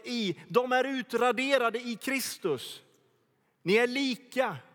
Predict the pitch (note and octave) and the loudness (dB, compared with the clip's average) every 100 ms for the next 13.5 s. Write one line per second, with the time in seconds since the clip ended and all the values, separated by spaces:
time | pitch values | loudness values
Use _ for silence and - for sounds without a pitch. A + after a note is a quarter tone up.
0 | _ _ _ _ _ _ _ B3+ B3+ A3 | _ _ _ _ _ _ _ 2 2 4
1 | B3+ C4+ C#4 B3 B3+ A#3+ C4 A#3+ B3 C4 | 4 4 2 0 -4 -4 -2 -2 0 0
2 | A3+ - - C4 A3 A3 A3+ - A3+ A#3+ | -2 -2 -2 -2 0 0 0 -2 0 0
3 | A3+ A3 F3+ B3 A3 - - _ _ _ | 0 -4 -6 -6 -6 -8 -14 _ _ _
4 | _ _ _ _ _ _ _ _ _ _ | _ _ _ _ _ _ _ _ _ _
5 | _ - G#3 C4+ C4 C4 C4 C#4 C4+ B3+ | _ -2 2 4 2 -2 0 2 2 0
6 | C4 B3 B3+ B3+ - - C4 B3+ - G#3+ | 0 0 0 -4 -4 -2 -2 -2 -4 -4
7 | - B3+ B3 A3+ G#3+ B3 A3+ G3+ A#3+ G#3 | 0 0 2 -2 2 2 2 0 0 -2
8 | - B3 A3+ A#3 A#3 G#3 - A3+ F#3 G#3+ | 0 0 0 -4 -6 -6 -4 -2 -4 -2
9 | A3 A3+ F#3 E3+ B2+ - - _ G3+ - | 0 0 0 -2 -4 -12 -20 _ -6 -4
10 | G#3 G#3+ G3 A#2+ - _ _ _ _ _ | -4 -2 -4 -8 -16 _ _ _ _ _
11 | _ _ _ _ _ _ _ _ _ - | _ _ _ _ _ _ _ _ _ -8
12 | C#3+ A3+ A3+ F#3+ F#3+ C3+ - - - F#3 | 0 2 2 0 -2 -4 -8 -20 -12 -8
13 | F3 - - D#3 D3 | -8 -8 -10 -10 -10